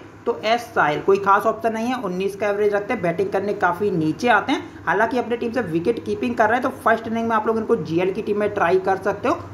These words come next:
बाकी small league में यहाँ पे उस्मानी best है, इनको ही लेके चले। Batting section में दोस्तों मैंने यहाँ पे फिलहाल के लिए इनको ही लिया है,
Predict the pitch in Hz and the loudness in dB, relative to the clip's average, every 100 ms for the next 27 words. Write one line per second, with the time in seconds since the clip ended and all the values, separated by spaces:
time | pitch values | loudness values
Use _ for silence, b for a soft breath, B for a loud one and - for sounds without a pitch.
0 | - 208 233 226 202 214 220 220 220 226 | 0 2 2 -2 2 2 2 0 0 0
1 | 202 226 185 175 175 180 196 170 175 175 | 2 4 2 0 -4 -2 -2 -2 -2 -2
2 | 254 170 165 180 190 202 202 208 330 B | -4 -2 0 2 4 4 2 0 -2 B
3 | B - 196 202 247 247 202 185 - 220 | B -4 -2 0 0 0 0 -4 -4 -2
4 | 233 214 214 226 180 180 220 208 220 202 | 2 2 2 -2 -2 -4 0 0 -2 0
5 | 180 180 202 208 - 185 170 170 214 214 | 0 0 2 0 0 -4 -4 0 4 4
6 | 226 220 208 285 | 4 0 0 0